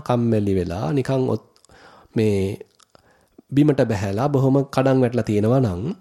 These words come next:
අන්න ඒ වෙලාවේදී බුදුරජාණන් වහන්සේ කියනවා මේ ධම්මවිචේ පැත්ත වැඩියෙන් දියුණු කරන්න. වීරිය පැත්ත වැඩියෙන් දියුණු කරන්න. ප්‍රීතිය පැත්ත වැඩියෙන් දියුණු කරන්න.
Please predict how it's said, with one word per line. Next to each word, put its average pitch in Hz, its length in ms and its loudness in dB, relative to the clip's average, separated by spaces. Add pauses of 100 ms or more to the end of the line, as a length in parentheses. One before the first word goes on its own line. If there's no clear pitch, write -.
(380)
අන්න 160 240 2
ඒ 156 140 4
වෙලාවේදී 208 400 2
බුදුරජාණන් 147 360 4
වහන්සේ 123 260 0
කියනවා 185 180 2
මේ 123 120 -2
ධම්මවිචේ 156 520 0
පැත්ත - 240 -4
වැඩියෙන් 113 360 2
දියුණු 95 240 0
කරන්න. 87 260 -6 (1040)
වීරිය 165 340 4
පැත්ත 113 240 -2
වැඩියෙන් 117 380 2
දියුණු 101 220 2
කරන්න. 98 280 -4 (200)
ප්‍රීතිය 175 400 -2
පැත්ත - 300 -6
වැඩියෙන් 110 400 -2
දියුණු 101 220 -2
කරන්න. - 260 -10